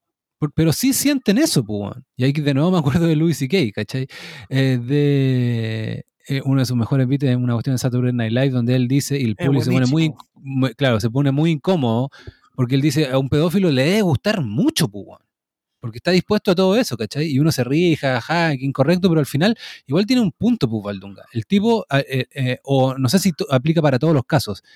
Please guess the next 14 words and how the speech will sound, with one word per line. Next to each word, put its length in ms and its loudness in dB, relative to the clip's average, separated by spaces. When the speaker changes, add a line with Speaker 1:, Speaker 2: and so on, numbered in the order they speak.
Speaker 1:
pero 120 0
el 40 0
sentido 300 2
es 100 -2
una 180 2
condena, 600 0
¿cachai? 400 -2
Y 120 -4
ahí 300 0
lo 140 2
que 140 0
yo 80 0
había 180 0
leído 560 0